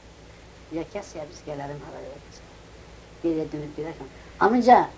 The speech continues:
am-, Allah'a seversen gel. Diyoruşumuz mu değil, sizi sınav yok, diyoruşmaya imkan bulamadım." demiş yani.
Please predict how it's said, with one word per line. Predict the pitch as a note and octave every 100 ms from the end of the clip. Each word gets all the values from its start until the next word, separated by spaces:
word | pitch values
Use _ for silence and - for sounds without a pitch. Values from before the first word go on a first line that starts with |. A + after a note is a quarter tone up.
| - -
am-, | E3 E3 -
Allah'a | F#3 E3+
seversen | D3+ C#3+ C3+ C3
gel. | - - - - - - - - F#3 E3
Diyoruşumuz | A3 C#4 B3 C4+ D4
mu | B3+ A3+
değil, | G3+ G3
sizi | - G#3+ G3+
sınav | - A3 A3+
yok, | G3 A3 G3+
diyoruşmaya | B3 A3+ F3+ G3 G#3+
imkan | G3+ G#3+ G3
bulamadım." | F#3 E3 - C#3+ C3+
demiş | B2 A2 - -
yani. | - - -